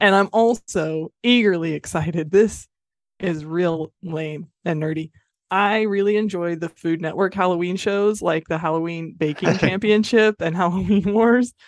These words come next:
Speaker 1: So those start Monday, at least Halloween Baking Championship does, and I am excited.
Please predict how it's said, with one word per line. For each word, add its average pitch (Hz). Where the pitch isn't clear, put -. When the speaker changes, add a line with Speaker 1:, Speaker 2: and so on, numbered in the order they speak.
Speaker 1:
So 180
those 202
start 214
Monday, 165
at 143
least 165
Halloween 156
Baking 143
Championship 147
does, 147
and 151
I 151
am 151
excited. 233